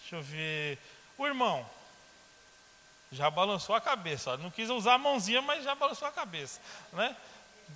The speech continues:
Ah, o pessoal na galeria, deixa eu ver. O irmão ali, ó, de amarelo. O irmão senta onde? Aqui também, na galeria, né?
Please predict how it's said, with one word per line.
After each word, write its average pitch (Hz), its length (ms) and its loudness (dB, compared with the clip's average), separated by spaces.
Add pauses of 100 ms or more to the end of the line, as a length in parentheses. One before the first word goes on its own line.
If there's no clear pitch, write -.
(800)
Ah, 139 100 -2
o 131 40 -6
pessoal 170 300 -4
na 180 60 -2
galeria, 180 460 -4
deixa 156 200 -8
eu 208 80 -6
ver. 262 60 -4
O 311 40 0
irmão 311 320 4
ali, 226 340 2
ó, 165 100 4
de 151 160 0
amarelo. 180 640 4 (680)
O 214 40 -8
irmão 240 200 2
senta 277 320 0
onde? 156 340 0 (1200)
Aqui 202 340 -2
também, 175 360 0
na 139 80 0
galeria, 160 560 4
né? 202 240 0